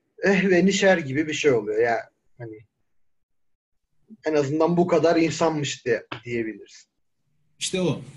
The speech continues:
Speaker 2: Bir sonrakine, ki bu seni ilgilendirmez, bir sonraki davranışta atıyorum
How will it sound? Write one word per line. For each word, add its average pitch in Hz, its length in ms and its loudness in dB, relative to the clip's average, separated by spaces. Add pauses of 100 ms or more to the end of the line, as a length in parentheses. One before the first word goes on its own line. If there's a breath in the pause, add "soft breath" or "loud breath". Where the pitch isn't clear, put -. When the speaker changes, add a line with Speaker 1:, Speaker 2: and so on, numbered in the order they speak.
(140 loud breath)
Speaker 2:
Bir 190 100 4
sonrakine, 214 600 4 (1080)
ki 156 100 -2 (140)
bu 135 80 0
seni 147 220 2
ilgilendirmez, 139 720 0
bir 180 60 -4
sonraki 139 480 -2
davranışta 113 520 -8
atıyorum 110 440 -4